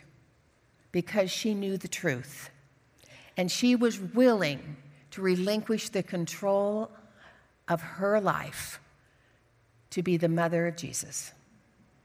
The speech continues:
So Mary's faith begins to grasp hold of this news, and as Gabriel unfolds the story of what is about to happen, you can imagine her mind trying to take all of this in, her heart pounding,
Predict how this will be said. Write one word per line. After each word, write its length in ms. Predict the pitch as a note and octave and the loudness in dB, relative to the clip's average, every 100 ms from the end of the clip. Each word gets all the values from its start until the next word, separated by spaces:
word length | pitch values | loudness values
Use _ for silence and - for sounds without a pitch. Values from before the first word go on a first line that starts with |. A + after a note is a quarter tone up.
| _ _ _ _ _ _ - - | _ _ _ _ _ _ -20 -6
So 220 | - B3+ | 4 8
Mary's 500 | B3+ C4+ D4 D#4 - | 10 8 8 6 2
faith 360 | - A#3 A#3 - | 4 4 4 0
begins 380 | B3 A3+ A3+ A3+ | 2 4 2 2
to 80 | |
grasp 400 | A3 G#3+ G#3 - | 2 4 2 0
hold 340 | - B3 C4 A#3 | 4 6 8 4
of 100 | G3+ | 2
this 240 | A3 - | 2 2
news, 580 | A3+ A3+ F3+ D#3 F#3+ - - - - - | 4 4 4 4 2 -2 -6 -18 -14 2
and 260 | G3+ G#3 | 2 4
as 180 | G3+ G3 | 4 2
Gabriel 480 | G#3 C4+ D#4 C#4+ A#3+ | 4 4 6 6 6
unfolds 560 | B3 C4+ C4 C4 C4 B3 | 6 4 6 6 6 4
the 80 | A#3 | 0
story 540 | - C#4+ B3+ F#3+ F#3 | 2 6 8 8 4
of 120 | F#3+ | 2
what 180 | G#3 A3 | 0 2
is 140 | A3+ A3 | 2 2
about 320 | G3+ G3 F#3+ | 4 4 2
to 60 | |
happen, 580 | F#3+ A3 B3+ - D3+ C#3+ - - - - | -4 2 2 2 -2 -4 -10 -18 -10 -2
you 120 | A#3+ | 2
can 160 | C4 | 4
imagine 500 | A#3+ A#3 A3 A3 A#3+ | 6 6 4 4 0
her 200 | A3 A#3 | 0 2
mind 680 | A3 G3 E3+ D#3 E3 F#3 A3 - - | 4 6 8 6 4 0 -2 -6 -14
trying 380 | - A3 A3 A#3 | -2 2 4 2
to 80 | A3+ | 0
take 400 | - A#3 B3+ - | 0 4 4 2
all 220 | F#3+ G3+ | 2 4
of 120 | G#3+ | 4
this 240 | G3 A3 - | 4 2 2
in, 440 | F#3 E3 D#3 F#3 - - - | 0 2 0 -2 -6 -14 4
her 140 | G#3+ | 4
heart 480 | - A3+ A#3 B3+ - | 6 6 8 6 2
pounding, 880 | - A#3 A#3+ A#3 G#3 F3 E3 F3 | -4 2 4 4 2 2 2 0